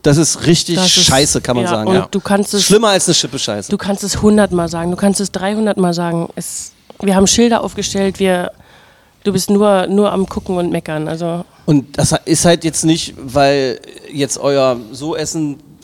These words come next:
Speaker 1: tausendmal wichtiger und, oder weil ihr Klugscheißer seid, sondern weil's halt wirklich gef-, lebensgefährlich ist, oder?
Speaker 2: Ja, gerade auch, also am schlimmsten ist es bei unseren Giraffen,
Speaker 1: Ja.
Speaker 2: wa-, was jetzt unser Bereich angeht, ähm, weil nicht alles, was grün ist, ist auch gesund für die Giraffe.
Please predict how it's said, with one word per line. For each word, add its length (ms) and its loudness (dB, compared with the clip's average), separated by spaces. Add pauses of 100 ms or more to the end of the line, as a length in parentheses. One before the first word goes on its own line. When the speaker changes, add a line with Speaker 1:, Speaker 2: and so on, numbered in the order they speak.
(480)
Speaker 1:
tausendmal 400 4
wichtiger 320 0
und, 120 2 (460)
oder 200 0
weil 140 2
ihr 120 0
Klugscheißer 480 2
seid, 200 0
sondern 200 2
weil's 180 2
halt 280 -2
wirklich 360 2
gef-, 260 -8
lebensgefährlich 680 -2
ist, 100 -4
oder? 140 4
Speaker 2:
Ja, 40 4
gerade 260 2
auch, 200 -2
also 160 0
am 340 0
schlimmsten 300 0
ist 80 2
es 60 -2
bei 120 2
unseren 220 2
Giraffen, 440 0 (180)
Speaker 1:
Ja. 180 4
Speaker 2:
wa-, 100 2
was 220 -4
jetzt 160 -6
unser 220 0
Bereich 320 -2
angeht, 340 0 (440)
ähm, 340 2
weil 260 2
nicht 300 0
alles, 340 2
was 160 -2
grün 240 8
ist, 120 2
ist 120 -4
auch 120 -6
gesund 300 6
für 100 0
die 100 -2
Giraffe. 460 -2